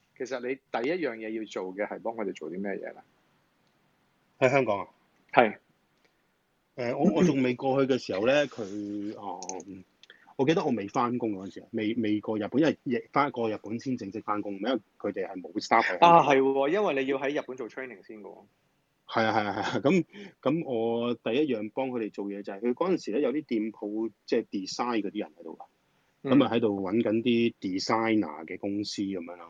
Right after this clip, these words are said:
Speaker 2: 即係幫佢鋪頭可能出幾個 tender。即係依家我知道佢叫 tender 啦，嗰陣時就總之就係有個日本同事就過到嚟就，呃，同我去食咗一個即係福建炒飯，咁然後，然後就，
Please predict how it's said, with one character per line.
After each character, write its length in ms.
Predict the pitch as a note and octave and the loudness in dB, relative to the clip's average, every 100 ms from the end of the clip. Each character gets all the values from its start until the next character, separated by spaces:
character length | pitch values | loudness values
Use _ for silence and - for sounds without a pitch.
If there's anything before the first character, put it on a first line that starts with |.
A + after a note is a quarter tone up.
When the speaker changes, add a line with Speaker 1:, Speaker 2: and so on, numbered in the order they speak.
| - | -6
Speaker 2:
即 100 | - | -2
係 60 | G#2 | 0
幫 160 | G#2+ G#2 | 2 0
佢 240 | F#2+ F2 - _ _ | -2 -6 -10 _ _
鋪 180 | - F2+ | -4 -2
頭 140 | F#2+ | 0
可 80 | G#2+ | 0
能 160 | F#2+ E2+ | 0 0
出 120 | A#2 | 0
幾 180 | - F#2 | 0 0
個 80 | G2 | -2
tender。 560 | - G#2+ G#2 G2 D#2+ - _ _ | 0 2 2 2 -2 -8 _ _
即 100 | - | 6
係 20 | C3 | 8
依 80 | C#3 | 8
家 140 | D3 | 6
我 200 | A#2+ G2 | 4 -4
知 120 | A#2 | -8
道 80 | G#2+ | -8
佢 100 | G#2 | -8
叫 80 | G2+ | -10
tender 320 | F2+ A2+ G#2 F#2 E2 | -8 -6 -6 -8 -10
啦， 60 | |
嗰 140 | F#2 F#2+ | -12 -12
陣 60 | |
時 140 | F#2 E2 - - - | -10 -12 -14 -18 -6
就 120 | G#2 | -4
總 200 | F#2 G2+ | 0 2
之 100 | A#2 | 2
就 100 | A2+ | 2
係 120 | F#2 F2+ | 0 -2
有 100 | F#2 | -2
個 160 | G2 | -2
日 80 | F2 - | -2 -2
本 180 | G#2+ | -2
同 180 | G#2 E2 | -2 -6
事 280 | E2+ E2 E2+ - - - | -6 -6 -8 -14 -10 -2
就 140 | F#2+ | 0
過 160 | G2+ F#2+ | 0 0
到 100 | F#2+ | 0
嚟 220 | F2 E2+ | -2 -4
就， 400 | F2+ F2 F2+ F2 - _ | -6 -4 -6 -8 -18 _
呃， 400 | F#2+ F2+ F2 F#2 - _ | -8 -6 -4 -6 -10 _
同 160 | - F2 | -8 -6
我 200 | F#2+ G#2 | 0 2
去 120 | G2+ | 2
食 160 | G2 F#2 | 0 -2
咗 720 | - G2+ A2+ A2+ A#2 A#2 A#2 | 2 4 6 4 4 2 2
一 60 | A#2+ | -2
個 400 | A2 G2+ F#2+ G2+ | -2 -4 -4 -6
即 100 | - | -4
係 120 | G#2+ G2+ | -4 -4
福 140 | G2+ | -8
建 160 | G2 F2+ | -8 -8
炒 180 | F#2+ G2+ | -8 -8
飯， 300 | F#2 F2 F2+ - - _ | -8 -10 -14 -20 -20 _
咁 260 | A2+ A#2+ - | 0 2 2
然 80 | A#2+ | 4
後， 160 | A#2+ A#2 G#3 A#3 G#3 | 2 2 2 2 2
然 140 | - A2 | 0 2
後 140 | G#2+ | 2
就， 260 | A2 G#2+ | 2 0